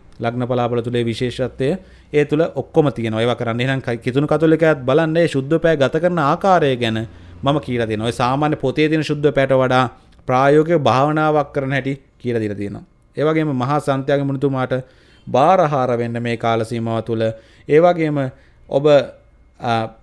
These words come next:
සදාසන නුවාණයට සම්බන්ධ වෙන්න දිනපතා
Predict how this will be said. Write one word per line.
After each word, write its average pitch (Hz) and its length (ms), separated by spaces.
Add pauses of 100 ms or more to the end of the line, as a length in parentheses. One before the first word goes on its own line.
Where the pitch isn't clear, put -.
සදාසන 151 560
නුවාණයට 143 540 (100)
සම්බන්ධ 127 540
වෙන්න 120 200 (300)
දිනපතා 139 540